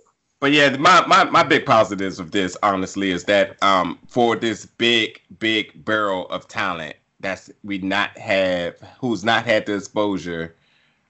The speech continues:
um, with their pre-tapings, I think this gives them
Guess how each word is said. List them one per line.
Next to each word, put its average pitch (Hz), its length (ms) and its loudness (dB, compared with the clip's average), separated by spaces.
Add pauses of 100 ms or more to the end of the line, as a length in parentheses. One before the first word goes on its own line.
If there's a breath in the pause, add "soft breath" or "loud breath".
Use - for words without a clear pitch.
(120)
um, 71 760 -6 (240)
with 98 240 -2
their 98 120 0
pre-tapings, 82 1300 -6
I 170 200 4
think 151 200 0
this 123 180 -6
gives 113 300 -2
them 92 460 0